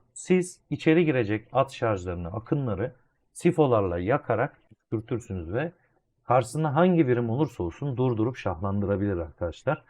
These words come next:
Ateşe dayanıklı yazsa bile sifo karşısında bir dayanıklılığı olmaz. Pürmüz ateş çıkıyor, öyle düşünebilirsiniz. Yani bu birliğe sahipseniz, e, hani kimin sifosu var şeklinde direkt sorarlar.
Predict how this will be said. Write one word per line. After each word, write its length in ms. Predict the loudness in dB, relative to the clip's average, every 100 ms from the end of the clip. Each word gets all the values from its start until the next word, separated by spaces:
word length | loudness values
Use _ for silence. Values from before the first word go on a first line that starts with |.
| _ _ -8
Ateşe 400 | -4 -2 0 2
dayanıklı 680 | 2 2 -2 0 0 0 0
yazsa 560 | 0 0 -2 2 2
bile 280 | 2 -2 -4 _ _ _
sifo 360 | -2 0 0 0
karşısında 640 | 0 0 -6 -10 -4 -2
bir 120 | 0
dayanıklılığı 640 | 0 0 -2 -4 -4 -4 -4
olmaz. 560 | 0 2 2 -2 -4 _ _ _ _ _
Pürmüz 320 | 8 8 8
ateş 340 | 6 6 2 0
çıkıyor, 560 | -6 -4 -2 -2 -2
öyle 220 | 0 0 -4
düşünebilirsiniz. 880 | -4 -4 -4 -6 -8 -8 -8 -10 _ _ _ _ -8
Yani 340 | -4 -2 -2 -6 -6
bu 300 | 6 8 10
birliğe 380 | 8 10 8 8
sahipseniz, 760 | 6 4 4 0 -2 -2 -6 -12 -4
e, 640 | 0 0 0 -2 -4 -4 -4
hani 340 | -2 -2 -4 -6
kimin 200 | -2 0
sifosu 460 | 0 -2 -2 0 2
var 120 | 0
şeklinde 640 | 0 -2 -2 -4 -4 -6 -8 _ _ _ _ _ _
direkt 280 | 0 0 0
sorarlar. 580 | 4 6 6 2 -2